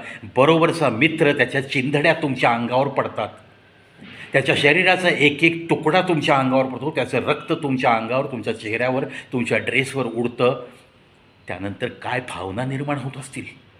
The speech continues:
एकच भावना, "इसका बदला हमें जरूर लेना है." आणि एकच काळजी की या आपल्या मित्रांच्या शरीराचे तुकडेसुद्धा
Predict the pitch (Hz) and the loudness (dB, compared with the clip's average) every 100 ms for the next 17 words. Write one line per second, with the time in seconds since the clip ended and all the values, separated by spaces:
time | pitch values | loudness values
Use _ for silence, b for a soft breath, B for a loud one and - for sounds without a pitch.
0 | - _ _ _ - - _ _ - - | -20 _ _ _ -20 -20 _ _ -20 -20
1 | _ _ _ _ B B 143 226 247 - | _ _ _ _ B B 2 2 2 0
2 | 165 156 160 147 117 - - - _ _ | 0 2 4 2 -2 -8 -18 -20 _ _
3 | _ _ _ - 160 - 127 - - - | _ _ _ -6 -2 2 2 4 2 4
4 | 147 131 123 120 113 - - 117 117 104 | 2 4 2 0 -2 -8 -16 -6 0 2
5 | 113 104 95 90 85 - - - - - | 2 0 0 0 -4 -8 -16 -20 -20 -20
6 | - - - - - - - - - - | -20 -20 -20 -20 -20 -20 -20 -20 -20 -20
7 | - - - _ _ _ - 131 101 98 | -20 -20 -20 _ _ _ -2 0 0 0
8 | 120 - 135 - 127 95 95 90 - - | 0 2 -2 0 0 0 0 -8 -16 -20
9 | - - - - - - - - - - | -20 -20 -20 -20 -20 -20 -20 -20 -20 -18
10 | - 113 110 104 98 117 110 98 - 123 | -2 2 4 4 2 0 0 0 0 0
11 | 131 127 - 107 110 110 113 - - 123 | 0 -2 -2 -2 -2 -2 -6 -6 -4 0
12 | 131 147 135 - 113 | 0 0 -2 2 2